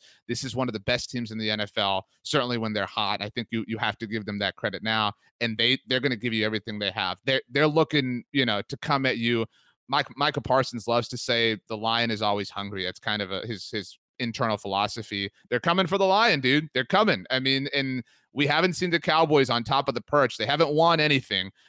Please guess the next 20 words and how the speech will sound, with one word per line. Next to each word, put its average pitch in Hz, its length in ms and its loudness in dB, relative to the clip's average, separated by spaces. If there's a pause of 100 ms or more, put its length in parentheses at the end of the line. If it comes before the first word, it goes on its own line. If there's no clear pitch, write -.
(100)
uh, 98 340 2
but, 113 160 0 (100)
but 117 140 -2
metaphorically 139 580 2
on 113 140 2
top 120 200 0
of 117 60 -2
the 101 60 -10
perch 127 400 0
and, 107 240 -4
and, 107 220 -6 (160)
you 127 100 -4
know, 123 80 0
facing 147 460 0
a 156 40 -2
contender. 147 640 0 (100)
I 123 60 -2
mean, 120 200 -2
th-, 123 120 -4
their, 139 340 4